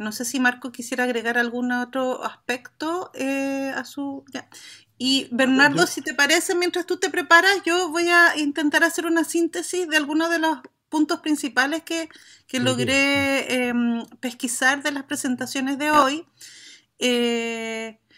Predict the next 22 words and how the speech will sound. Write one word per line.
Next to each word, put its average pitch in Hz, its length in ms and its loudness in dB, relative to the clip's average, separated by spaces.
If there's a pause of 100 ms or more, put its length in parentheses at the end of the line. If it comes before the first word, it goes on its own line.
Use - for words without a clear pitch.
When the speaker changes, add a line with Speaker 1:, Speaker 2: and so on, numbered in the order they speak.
(200)
Speaker 1:
por 254 120 0
un 294 180 4
lado, 311 680 6
em, 247 800 0 (640)
hubo 311 380 2
va-, 285 260 6
eh, 262 300 0
muy 277 520 2
reiteradas, 320 880 6
eh, 240 580 -2
indicaciones 247 1000 0 (180)
que 233 100 -2
apuntaban 262 720 2
a 247 200 6
la 247 140 0
importancia, 277 840 0
eh, 226 580 -4
con 196 180 -8
miras 240 260 -2
al 254 160 2
proceso 240 320 -4
constituyente, 247 800 -4